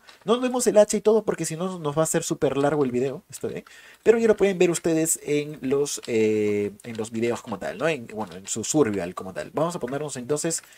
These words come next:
eh, esto de acá. Por cierto, esto de acá es inmune al efecto Wither, o sea, podemos ir al caballo, matar al Wither. Sería una locura, una verdadera travesía y nos veríamos de esta forma, con el caballito súper épico. Yo pienso que el caballo se vería muy bien,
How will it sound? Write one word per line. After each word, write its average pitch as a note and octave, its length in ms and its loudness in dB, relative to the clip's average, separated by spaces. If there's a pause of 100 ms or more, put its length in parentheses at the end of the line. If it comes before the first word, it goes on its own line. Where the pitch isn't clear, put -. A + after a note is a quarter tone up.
(340)
eh, B2+ 380 6
esto C3 180 2
de B2 60 8
acá. G#3+ 240 4
Por D#3 100 -2
cierto, F#3 320 2
esto E3 240 -2
de D3 80 6
acá E3 280 0 (300)
es E3+ 200 4
inmune D#3 320 0
al D3 80 4
efecto C#3+ 320 0
Wither, D3 320 0
o D#3+ 40 -2
sea, - 120 -4
podemos C3 260 -6
ir D3 120 2
al C3+ 120 -2
caballo, C3 460 2
matar A#2+ 300 -2
al A2 120 0
Wither. A#2 300 0
Sería A#2 260 0
una B2+ 220 -4
locura, A#2+ 560 -2 (320)
una C#3+ 180 -2
verdadera A#2+ 800 -2
travesía G#2+ 560 -2
y C3 80 -4
nos A#2 140 -6
veríamos A#2+ 340 0
de A#2 80 -2
esta G#2+ 160 -4
forma, A2+ 400 -4
con A2 180 -6
el G#2+ 120 -8
caballito A2 340 -6
súper A2 300 -4
épico. A#2 360 -2 (400)
Yo G#3+ 120 -2
pienso C4 220 -4
que C4 80 -2
el G#3+ 80 -4
caballo E3+ 260 2
se E3 100 0
vería D3 180 4
muy D#3+ 160 0
bien, F3+ 320 -4